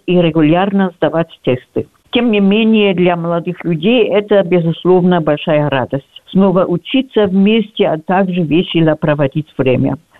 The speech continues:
Взрослые снова работают в офисах и на заводах, а не дома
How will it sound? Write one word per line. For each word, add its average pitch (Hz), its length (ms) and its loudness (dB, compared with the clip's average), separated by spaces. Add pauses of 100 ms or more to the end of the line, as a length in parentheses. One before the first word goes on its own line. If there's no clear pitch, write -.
(140)
Взрослые 208 720 2 (100)
снова 196 460 2
работают 175 760 0
в - 60 -10
офисах 285 840 -2
и 190 120 2
на 180 180 2
заводах, 175 640 0
а 185 100 -4
не 190 180 -2
дома 139 460 -2